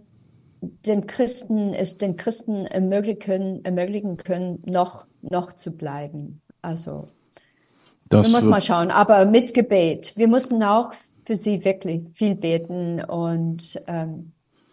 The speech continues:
Speaker 1: ja,
Speaker 2: Ja.
Speaker 1: sie durch unser Gebet stärken.
Speaker 2: Ja, das eine wichtige Aufgabe für die Zukunft. Das Gebet ist es immer und natürlich jetzt die Hilfe für die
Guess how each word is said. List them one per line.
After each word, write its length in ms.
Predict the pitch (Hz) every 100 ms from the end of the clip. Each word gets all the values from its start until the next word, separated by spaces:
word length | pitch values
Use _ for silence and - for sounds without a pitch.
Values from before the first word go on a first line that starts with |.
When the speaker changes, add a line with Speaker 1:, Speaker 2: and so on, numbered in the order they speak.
| _
Speaker 1:
ja, 340 | - 156 - - _ _ -
Speaker 2:
Ja. 160 | 117 208
Speaker 1:
sie 200 | 208 -
durch 280 | 190 -
unser 260 | - 202 185
Gebet 400 | 180 170 185 185
stärken. 720 | - - 170 175 170 143 151 _ _ - - - - _ -
Speaker 2:
Ja, 180 | 110 101
das 440 | 95 98 - - -
eine 300 | 117 110 107
wichtige 440 | 110 - 110 101
Aufgabe 640 | 104 107 - - 113 110
für 200 | 104 -
die 180 | 107 101
Zukunft. 720 | - 123 - 117 117 - - - -
Das 280 | 101 -
Gebet 500 | - 107 107 117 - -
ist 200 | 117 -
es 180 | 107 -
immer 400 | 120 120 120 113
und 180 | 110 101
natürlich 400 | 104 - 107 -
jetzt 280 | 107 - -
die 120 | 104
Hilfe 300 | 120 127 120
für 160 | 127
die 180 | 123 117